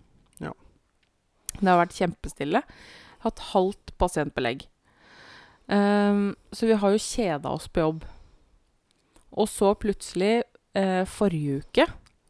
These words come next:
Speaker 2: så eksploderte det jo.
Speaker 1: Ja.
Speaker 2: Da har plutselig Ahus og Kongsvinger, tror jeg har, altså det er jo for så vidt Ahus,
Speaker 1: Mm.
Speaker 2: ehm, bestemt seg for å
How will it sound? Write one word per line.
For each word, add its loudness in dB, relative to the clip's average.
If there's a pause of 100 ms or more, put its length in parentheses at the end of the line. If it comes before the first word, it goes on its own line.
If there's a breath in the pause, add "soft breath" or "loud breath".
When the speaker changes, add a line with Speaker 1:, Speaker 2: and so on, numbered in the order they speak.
(100)
Speaker 2:
så -2 (140)
eksploderte -6
det -4
jo. -10 (460)
Speaker 1:
Ja. -8 (1400 loud breath)
Speaker 2:
Da 8
har 2
plutselig 0
Ahus 2
og 0
Kongsvinger, -2
tror 2
jeg 2
har, 2
altså 0
det 2
er 4
jo 4
for -4
så -2
vidt -4
Ahus, -2 (400)
Speaker 1:
Mm. -4
Speaker 2:
ehm, 0
bestemt 0
seg 0
for 0
å -2